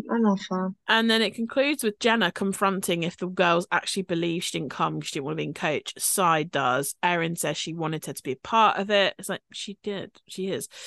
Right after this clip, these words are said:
Speaker 2: And then Jenna said, "You wouldn't have given a shit if I was there on the plane or not." And that is the end
Speaker 1: Do you know
Speaker 2: of
Speaker 1: what I
Speaker 2: this
Speaker 1: wanna
Speaker 2: for me.
Speaker 1: see?
Speaker 2: Mm.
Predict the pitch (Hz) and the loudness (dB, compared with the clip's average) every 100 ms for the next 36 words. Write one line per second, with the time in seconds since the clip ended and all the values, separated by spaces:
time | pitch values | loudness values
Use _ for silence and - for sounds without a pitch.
0 | - - - 175 190 180 180 190 175 170 | -16 -16 -6 -2 2 0 0 0 0 -2
1 | 170 180 175 185 175 170 - 170 170 151 | -6 -6 -4 -4 -4 -6 -4 -4 -4 -6
2 | - 156 131 - 147 151 147 151 147 - | -2 -2 -4 -4 -4 -2 -4 -4 -6 -6
3 | 160 151 143 151 143 - _ - - - | -6 -6 -6 -4 -4 -6 _ -20 -20 -8
4 | 156 165 214 190 - - 175 - _ - | -6 -2 4 4 4 -4 -12 -12 _ 2
5 | 220 165 - 98 - _ _ _ _ _ | 4 2 -6 -14 -18 _ _ _ _ _
6 | - 302 320 320 294 277 262 - 220 196 | 4 10 10 10 8 4 0 4 6 8
7 | 131 95 - _ _ 196 202 220 190 156 | 6 2 -8 _ _ -4 0 0 0 -2